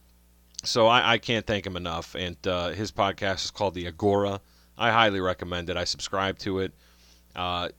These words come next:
everything. And he also got, we started talking about Bitcoin, and I finally got a Bitcoin wallet, and, uh, I bought a little bit here and there, and he sent me a little bit. So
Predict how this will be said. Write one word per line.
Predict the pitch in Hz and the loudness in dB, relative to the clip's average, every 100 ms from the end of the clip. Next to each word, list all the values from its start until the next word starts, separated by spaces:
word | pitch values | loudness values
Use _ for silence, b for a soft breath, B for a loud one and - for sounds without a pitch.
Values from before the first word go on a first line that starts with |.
| - | -6
everything. | 117 110 101 - - | -4 -4 -6 -10 -10
And | 107 | -6
he | 117 | 4
also | 131 - 123 | 6 6 2
got, | 107 110 101 | 0 0 0
we | 107 104 | -4 -8
started | - 120 | 0 0
talking | - 110 98 | 2 -2 0
about | 87 | -2
Bitcoin, | 95 107 - 107 98 95 _ b b b b | 0 -2 0 0 0 -4 _ b b b b
and | 101 98 | -4 -4
I | |
finally | 95 110 104 | -2 0 0
got | 98 | 0
a | 92 98 | -2 -4
Bitcoin | - 104 95 | -2 -2 -2
wallet, | 98 104 104 104 104 - | 0 2 4 2 0 -4
and, | - 90 85 95 | -10 -10 -8 -6
uh, | 90 87 | -4 -2
I | 90 | -2
bought | 85 98 | 0 0
a | 95 | 0
little | 98 90 | -4 -4
bit | 95 | -6
here | 92 98 | -6 -6
and | 92 | -4
there, | 98 95 | -4 -4
and | 92 | -4
he | 95 | -6
sent | 107 - 110 | -4 -2 -2
me | 95 | -4
a | 92 | -4
little | 90 80 | -6 -8
bit. | 87 80 | -10 -6
So | - 101 90 90 | -4 -2 -2 -4